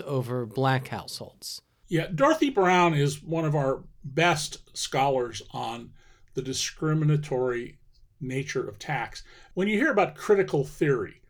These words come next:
Speaker 2: mostly we hear about it in terms of race theory, but there's critical accounting theory, critical tax theory, et cetera. And in critical tax theory, you look at the law and say, "Gee, that appears to be fair and equal to everyone."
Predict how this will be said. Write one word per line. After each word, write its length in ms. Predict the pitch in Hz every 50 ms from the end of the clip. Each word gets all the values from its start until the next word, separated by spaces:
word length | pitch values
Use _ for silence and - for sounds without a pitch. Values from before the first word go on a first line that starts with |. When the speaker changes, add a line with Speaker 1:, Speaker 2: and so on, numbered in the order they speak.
| _ _ _ _ _ - _ _ _
Speaker 2:
mostly 320 | - 170 202 208 - - 190
we 120 | 165 156 147
hear 120 | 160 165
about 220 | 147 151 143 131
it 140 | 127 127 135
in 100 | - 156
terms 260 | - - 151 139 135
of 140 | 143 117 110
race 400 | 120 120 135 151 160 156 - -
theory, 640 | - - - - 151 135 117 110 104 95 104 104 - - - _ _ _ _ _ _ -
but 160 | - 175 170
there's 220 | 180 180 160 -
critical 380 | - - 247 233 208 - 185 156
accounting 500 | 147 147 - 170 165 160 151 175 160 151
theory, 460 | 151 - 156 147 143 139 139 135 127
critical 340 | - - 160 156 151 - 143
tax 440 | 143 - 139 131 131 131 - - -
theory, 440 | - 143 131 131 131 123 123 - -
et 140 | 104 -
cetera. 400 | - - 165 147 143 98 - - - _ _ _ _ _ _ _ _ - _ _ - -
And 320 | 151 160 160 160 160 156 -
in 160 | - 165 170
critical 360 | 165 - - 233 214 - - 165
tax 380 | 151 - 262 320 320 - -
theory, 540 | - 180 147 135 131 135 135 160 - - _ _ - - - - -
you 200 | 180 156 170 156
look 240 | 156 190 214 -
at 140 | 294 269 -
the 60 | -
law 420 | 196 170 143 131 120 117 127 156 -
and 180 | - 143 147
say, 180 | - - 180 156
"Gee, 460 | 151 151 - 247 269 247 180 - - - - -
that 180 | 208 214 214 -
appears 500 | 196 - - - 262 302 320 285 254 -
to 120 | - 220
be 200 | 190 202 196 185
fair 580 | 151 147 - - - 214 220 220 208 202 202 180
and 140 | 165 175 - 196
equal 320 | 190 190 - 190 175 156
to 120 | 156 156
everyone." 640 | - 196 214 202 185 151 - 107 82 78 104 147